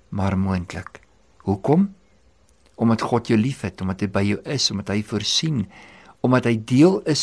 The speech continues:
van jou lewe en deel is van elke proses wat jy in hierdie aarde mag deurloop. Alles wat jou pad langs kom. God wil interaktief, deelnemend in jou lewe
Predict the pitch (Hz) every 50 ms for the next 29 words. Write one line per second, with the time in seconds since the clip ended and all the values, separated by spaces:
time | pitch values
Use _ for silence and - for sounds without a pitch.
0 | - - 131 123 120 117 113 107 95 104 104 113 113 104 110 104 98 - - -
1 | - - - _ _ - 127 123 120 110 113 - 123 143 165 175 180 180 - -
2 | 147 151 139 - - - - 135 131 - - - 170 185 190 190 185 190 - 180
3 | 170 - 185 160 135 - - - 147 139 123 - - - - - - - - -
4 | 120 120 - 135 120 113 104 101 120 135 131 131 147 147 - - 123 120 120 117
5 | 117 113 117 113 110 107 - - - - - _ _ - 113 110 110 107 - -
6 | - - 110 107 104 98 92 98 95 90 85 - _ _ _ _ _ _ _ _
7 | _ _ _ _ _ _ _ _ _ - - 175 208 240 214 - - 117 110 -
8 | - 110 - - 95 92 - - 85 87 92 - - - 85 82 92 - _ _
9 | _ _ _ _ _ _ _ _ _ _ _ _ _ - - - 180 175 - 151
10 | - - - 208 190 190 - 202 180 - - - 151 - - _ _ _ 190 165
11 | - - - - 120 120 143 143 139 135 135 131 127 131 156 175 196 190 190 190
12 | 196 185 185 185 - - 127 131 127 123 123 117 113 107 117 120 127 127 113 123
13 | 117